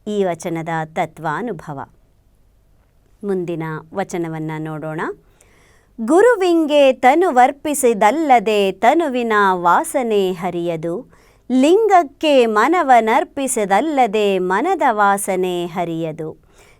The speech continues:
ಜಂಗಮಕ್ಕೆ ಧನವನರ್ಪಿಸದಲ್ಲದೆ ಧನದ ವಾಸನೆ ಹರಿಯದು. ಇದು ಕಾರಣ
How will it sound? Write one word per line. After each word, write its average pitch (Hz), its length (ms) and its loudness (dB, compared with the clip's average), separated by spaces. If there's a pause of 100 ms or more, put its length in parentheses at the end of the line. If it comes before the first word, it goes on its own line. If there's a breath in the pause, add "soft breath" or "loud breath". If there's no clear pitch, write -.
(100)
ಜಂಗಮಕ್ಕೆ 226 1120 2
ಧನವನರ್ಪಿಸದಲ್ಲದೆ 214 2000 0
ಧನದ 220 520 -2
ವಾಸನೆ 208 800 0
ಹರಿಯದು. 180 800 -4 (400 soft breath)
ಇದು 185 260 0
ಕಾರಣ 233 540 2